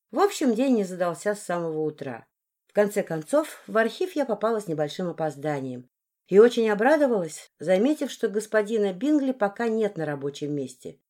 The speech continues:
Но хоть тут повезло. Зайдя в помещение, господин Бингли объявил короткий рабочий день.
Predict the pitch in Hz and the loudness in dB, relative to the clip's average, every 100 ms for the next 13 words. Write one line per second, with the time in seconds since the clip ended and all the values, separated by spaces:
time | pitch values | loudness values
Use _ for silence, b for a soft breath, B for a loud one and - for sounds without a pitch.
0 | _ _ _ 214 339 - - 170 - - | _ _ _ 2 2 0 -6 -8 -6 -6
1 | 151 160 143 135 135 127 - _ _ _ | -2 -2 -2 -4 -6 -6 -12 _ _ _
2 | _ - 151 202 254 247 208 214 - 320 | _ -6 0 4 4 2 0 0 0 0
3 | 330 302 226 220 196 190 185 240 269 247 | 2 0 -2 -2 -2 0 0 0 0 0
4 | 233 180 160 165 190 214 170 151 208 - | 0 -2 -6 -6 -4 -2 -2 -2 -4 -4
5 | 208 - 139 147 156 160 143 139 127 | -6 -4 -6 -6 -8 -12 -8 -6 -6